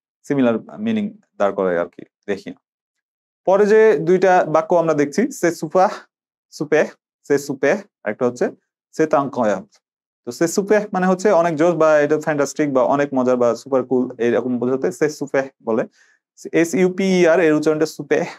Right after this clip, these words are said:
হবে আর কি, "C'est super।" আর পরে যেটা, "C'est incroyable", অবিশ্বাস্য, মানে আনবিলিভেবল,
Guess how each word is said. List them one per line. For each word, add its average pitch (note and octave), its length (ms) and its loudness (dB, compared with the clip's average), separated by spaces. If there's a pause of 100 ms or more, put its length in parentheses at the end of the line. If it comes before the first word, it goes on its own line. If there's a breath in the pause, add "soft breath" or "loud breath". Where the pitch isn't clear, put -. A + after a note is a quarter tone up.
হবে B2 220 -2
আর A2+ 80 0
কি, - 200 -8
"C'est D3+ 240 -2
super।" B2+ 300 0 (720)
আর A#2 100 0
পরে F3+ 260 2
যেটা, F3 300 2
"C'est E3 300 -2
incroyable", B2 600 0 (500)
অবিশ্বাস্য, C3+ 500 -2 (140)
মানে A#2+ 160 -6
আনবিলিভেবল, D3 720 2